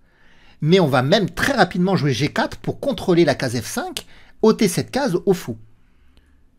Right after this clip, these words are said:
Dans quel monde vivons-nous ? à ajouter, à ponctuer sa, son intervention, Judith Polgar. Dans quel monde vivons-nous maintenant ? Les échecs ont bien évolué. Alors, G quatre est pas encore là, donc évidemment,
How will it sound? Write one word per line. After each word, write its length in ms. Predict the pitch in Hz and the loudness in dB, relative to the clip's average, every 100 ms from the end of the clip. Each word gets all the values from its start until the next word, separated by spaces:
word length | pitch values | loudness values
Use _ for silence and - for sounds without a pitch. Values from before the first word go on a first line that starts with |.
| _ _ _ _ _ _ _ - | _ _ _ _ _ _ _ -6
Dans 140 | 123 | -4
quel 220 | - 196 | 0 0
monde 320 | 160 175 175 | 0 -2 -4
vivons-nous ? 440 | 120 117 117 101 104 - - _ _ _ _ _ _ - | -4 -6 -6 -8 -12 -20 -20 _ _ _ _ _ _ -12
à 560 | 113 110 110 107 110 - - | -8 -8 -8 -12 -16 -16 -4
ajouter, 400 | 156 135 143 165 | -2 -2 -2 -4
à 60 | |
ponctuer 640 | - - 180 175 165 139 160 | -4 0 0 0 -2 0 0
sa, 560 | 156 - 110 110 107 - - - - - | -2 -8 -10 -10 -12 -16 -20 -20 -20 -16
son 200 | - 131 | -6 0
intervention, 540 | 131 135 117 113 - 113 | 2 2 0 -2 -6 -10
Judith 240 | 107 110 | -10 -12
Polgar. 340 | - - - | -14 -16 -16
Dans 100 | 127 | -14
quel 220 | 110 180 139 | -4 -2 -2
monde 180 | 135 | -6
vivons-nous 420 | 117 110 113 110 117 | -12 -14 -14 -16 -16
maintenant ? 360 | - - - - _ _ - - _ | -18 -20 -20 -20 _ _ -20 -20 _
Les 160 | 135 110 | -6 -4
échecs 280 | 123 143 - | -4 -6 -8
ont 40 | |
bien 200 | 107 120 | -12 -12
évolué. 340 | 101 107 104 - _ _ - | -12 -14 -18 -20 _ _ -2
Alors, 300 | 180 - - - - - - - - - - | -2 -2 -8 -14 -16 -16 -18 -20 -20 -16 -4
G 160 | 143 | -2
quatre 240 | - 220 - | 2 0 0
est 40 | |
pas 120 | - | -4
encore 200 | 120 208 | -2 2
là, 120 | 185 120 | 2 0
donc 220 | 107 - | -2 -8
évidemment, 680 | 107 107 104 208 214 131 | -6 -4 -2 -2 -4 -10